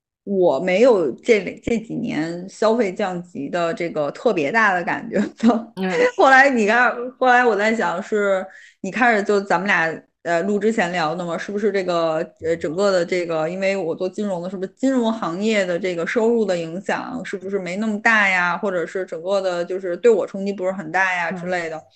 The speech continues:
Speaker 1: 我在想，好像也不是这个原因，
Speaker 2: 嗯。
Speaker 1: 是因为呢，你刚聊到吃，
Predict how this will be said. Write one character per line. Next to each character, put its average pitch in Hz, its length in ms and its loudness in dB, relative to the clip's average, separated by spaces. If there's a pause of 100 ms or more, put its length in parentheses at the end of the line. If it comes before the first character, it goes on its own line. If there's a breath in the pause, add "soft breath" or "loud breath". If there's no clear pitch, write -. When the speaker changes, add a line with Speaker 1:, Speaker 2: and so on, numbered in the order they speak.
(360 soft breath)
Speaker 1:
我 202 80 0
在 349 160 4
想， - 420 -2 (300 soft breath)
好 196 160 2
像 339 120 4
也 233 120 4
不 180 240 -2
是 247 220 2
这 311 180 0
个 185 140 2
原 151 280 -4
因， 160 140 -8 (400 soft breath)
Speaker 2:
嗯。 - 20 -2
Speaker 1:
是 240 120 2
因 381 200 2
为 254 220 4
呢， 285 320 6
你 202 80 0
刚 226 160 6
聊 277 220 6
到 220 60 2
吃， 302 520 0